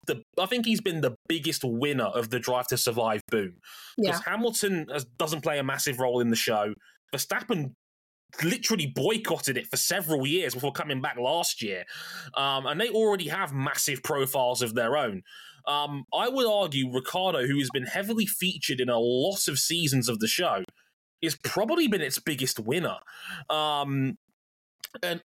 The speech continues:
Speaker 1: but I don't think, and to, to, to, yeah, to reflect what you said, Al, um, I don't think Christian Horner, when he was making the decision to move on from Nick de Vries earlier on this year, was like, "Well,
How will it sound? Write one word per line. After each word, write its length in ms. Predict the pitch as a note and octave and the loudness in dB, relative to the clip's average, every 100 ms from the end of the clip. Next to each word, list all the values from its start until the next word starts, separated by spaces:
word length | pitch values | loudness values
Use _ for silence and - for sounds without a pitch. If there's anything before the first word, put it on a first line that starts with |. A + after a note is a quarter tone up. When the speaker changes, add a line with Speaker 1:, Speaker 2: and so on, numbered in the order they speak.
| - | -8
Speaker 1:
but 140 | F#3+ | -4
I 80 | F#3 | -2
don't 380 | D3+ G3 G3 E3+ | -2 -2 -2 -2
think, 300 | - F3 D#3+ | -2 -2 0
and 280 | D3+ D#3 C#3 | -2 0 -2
to, 120 | C#3 | -6
to, 140 | C3+ C3+ | -6 -2
to, 200 | A2+ - _ | -2 -2 _
yeah, 160 | C3+ C3 - | -4 -2 0
to 120 | A2+ | 0
reflect 520 | A2+ - D3 C#3 - | 0 0 0 -2 -2
what 140 | A2+ | -2
you 100 | A#2 | 0
said, 320 | C#3+ - A2 G#2 | 0 0 0 2
Al, 240 | G2 G2 - - - - - - | 0 -2 -8 -14 -14 -16 -18 -6
um, 580 | C3+ B2 B2 B2 A#2+ A2+ - | -2 0 0 -2 -4 -4 -2
I 100 | C#3+ | 0
don't 240 | D#3+ G3 | 0 -2
think 260 | - F3 - | -4 -6 -4
Christian 360 | D3+ - D3 | -4 -2 -2
Horner, 540 | B2+ C#3 C3+ A#2+ G2 - - | 0 2 4 4 0 -2 -2
when 180 | B2+ | 0
he 80 | B2+ | 2
was 180 | A#2+ A2+ | 2 2
making 340 | A#2+ B2 B2+ | 0 0 2
the 60 | A#2 | 2
decision 440 | A2+ C3+ A#2+ A2+ | 2 2 0 2
to 140 | A2+ A2 | 2 4
move 300 | A2+ A#2+ A2+ | 4 4 4
on 200 | A2+ A2 | 4 2
from 200 | A2+ G#2+ | 2 2
Nick 160 | A2 - | 2 0
de 80 | G2+ | 0
Vries 400 | A#2 A2+ G#2 G#2 | 2 2 4 4
earlier 340 | G#2 G#2 G#2 | 4 2 2
on 180 | G#2 G2+ | 2 2
this 180 | G2+ A2+ | 0 2
year, 160 | A2 | 2
was 160 | G#2 G2+ | 0 0
like, 140 | F#2+ G#2 | -2 -2
"Well, 460 | G#2 D3+ D3+ A2 | -2 0 0 -4